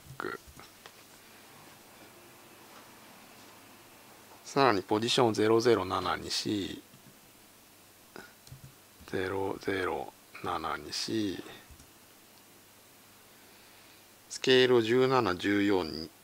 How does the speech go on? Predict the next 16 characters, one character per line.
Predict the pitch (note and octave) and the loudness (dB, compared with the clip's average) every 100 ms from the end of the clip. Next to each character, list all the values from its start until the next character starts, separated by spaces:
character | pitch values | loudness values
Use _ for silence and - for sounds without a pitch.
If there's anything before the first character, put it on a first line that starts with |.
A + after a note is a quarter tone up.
| - - A2+ | -20 -14 -4
十 | A#2 B2+ | 2 2
七、 | C3+ C#3+ A#2 | 2 0 -2
二 | G2 A2 | -4 -6
十 | G2 | -6
四、 | F2+ F2+ | -6 -6
四。 | E2+ F2 - - | -6 -8 -10 -14
ス | - - | -12 -10
ケ | - C3+ C3+ | -6 -4 -2
ー | |
ル | C3 C3 | -4 -4
を | C#3+ - - - - | -6 -10 -18 -18 -12
十 | - A#2+ B2+ | -8 -6 -4
七、 | B2+ B2 G2+ - - - - - - - - - - - - - - - | -4 -4 -4 -8 -12 -20 -20 -20 -20 -20 -20 -20 -20 -20 -20 -20 -16 -12
二 | G#2+ | -10
十 | - F2+ | -8 -8
四、 | D2 D2 | -6 -8